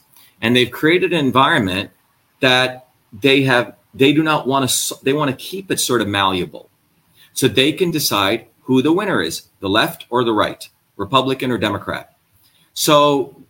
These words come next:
many of those court cases, many of those lawsuits, if you look at them, they're garbage. The lawsuits were written so poorly. Forget even whether the courts liked it or not.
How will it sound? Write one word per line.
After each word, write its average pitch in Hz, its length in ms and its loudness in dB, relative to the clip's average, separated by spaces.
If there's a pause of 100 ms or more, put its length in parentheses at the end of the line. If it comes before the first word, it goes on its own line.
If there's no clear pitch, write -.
(1120)
many 180 280 4
of 185 60 -4
those 160 180 0
court - 260 -4
cases, 104 360 -4
many 123 240 -2
of 170 80 -4
those 120 200 0
lawsuits, 131 460 -2
if - 100 -10
you 98 60 -2
look 107 180 -4
at 160 80 -12
them, 208 280 -8 (440)
they're 160 100 -2
garbage. 143 720 -4 (300)
The 123 80 -6
lawsuits 143 520 0
were 127 100 -2
written 131 200 -6
so 156 280 0
poorly. 170 540 -2 (280)
Forget 185 320 0
even 160 360 2
whether 131 280 2
the 123 120 0
courts 127 400 -2
liked 113 260 -2
it 95 60 -4
or 98 100 -2
not. 113 360 -2